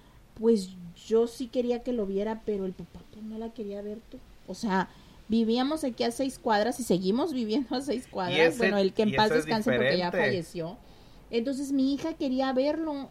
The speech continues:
Speaker 1: ¿Y cómo lo veía si el papá no quería? O sea, ¿cómo?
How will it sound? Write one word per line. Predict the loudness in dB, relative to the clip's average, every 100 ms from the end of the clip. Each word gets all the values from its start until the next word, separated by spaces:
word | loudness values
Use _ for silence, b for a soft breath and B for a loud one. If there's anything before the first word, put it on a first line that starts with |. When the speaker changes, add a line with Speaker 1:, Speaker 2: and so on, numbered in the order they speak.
| -10
Speaker 1:
¿Y | -10
cómo | -6 -6 -2
lo | -2
veía | 0 -2 -2 -4
si | -4 -4
el | -4
papá | -6 -8 -8
no | -8
quería? | -8 -10 -8 -8 -10 -12 -18 -14
O | -8
sea, | 0 0 0 -2
¿cómo? | -4 0 -2 -2